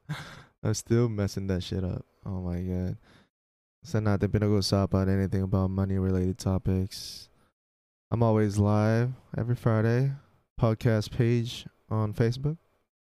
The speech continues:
facebook dot com slash brothers in the hood podcast.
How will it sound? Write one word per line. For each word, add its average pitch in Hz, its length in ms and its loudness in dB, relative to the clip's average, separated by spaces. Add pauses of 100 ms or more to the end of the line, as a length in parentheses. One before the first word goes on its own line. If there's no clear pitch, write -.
(140)
facebook 110 320 0
dot 110 180 0
com 110 460 -2 (500)
slash 101 520 2 (400)
brothers 113 420 2
in 107 80 0
the 107 120 0
hood 110 280 0
podcast. 117 600 -2